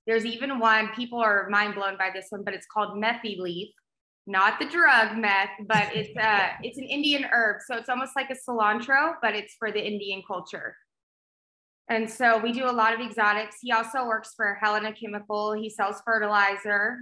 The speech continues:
Speaker 1: which we all know the fertilizer world right now.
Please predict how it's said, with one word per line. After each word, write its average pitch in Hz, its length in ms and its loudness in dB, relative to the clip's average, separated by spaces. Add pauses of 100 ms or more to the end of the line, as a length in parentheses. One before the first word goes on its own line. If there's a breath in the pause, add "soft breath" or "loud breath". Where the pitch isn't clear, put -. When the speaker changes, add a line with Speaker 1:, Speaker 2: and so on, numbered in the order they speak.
Speaker 1:
which 202 480 -10 (140)
we 220 180 2
all 226 180 6
know 226 180 4
the 240 100 -2
fertilizer 226 600 4
world 202 320 -2
right 202 240 2
now. 214 400 0